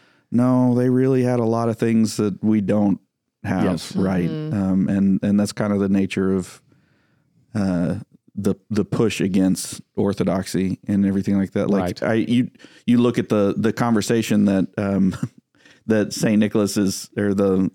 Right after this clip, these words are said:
Speaker 1: um, altercation that Saint Nicholas is, um, known for.
Speaker 2: Right.
Speaker 1: And he was defending that Jesus was, uh,
Speaker 2: Not a
Speaker 1: um,
Speaker 2: created
Speaker 1: be-
Speaker 2: thing. He was
Speaker 1: begat, not
Speaker 2: not created,
Speaker 1: created.
Speaker 2: right.
Speaker 3: Mm-hmm.
Speaker 1: Um, that he was,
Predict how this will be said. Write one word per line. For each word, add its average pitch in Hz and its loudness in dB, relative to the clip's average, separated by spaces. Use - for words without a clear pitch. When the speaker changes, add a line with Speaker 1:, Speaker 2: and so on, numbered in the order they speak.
Speaker 1:
um, 101 0
altercation 104 0
that 95 0
Saint 98 0
Nicholas 101 -2
is, 92 -4
um, 92 0
known 120 2
for. 104 -2
Speaker 2:
Right. 113 -2
Speaker 1:
And 110 0
he 127 2
was 120 0
defending 120 2
that 110 0
Jesus 113 0
was, 104 -2
uh, 98 -2
Speaker 2:
Not 117 0
a - 2
Speaker 1:
um, - -2
Speaker 2:
created 120 2
Speaker 1:
be- 117 0
Speaker 2:
thing. 107 -2
He 117 -2
was 104 -2
Speaker 1:
begat, 117 0
not 104 0
Speaker 2:
not - -16
created, 107 2
Speaker 1:
created. 92 0
Speaker 2:
right. 120 -2
Speaker 3:
Mm-hmm. 151 -6
Speaker 1:
Um, 101 2
that 101 2
he 120 2
was, 104 2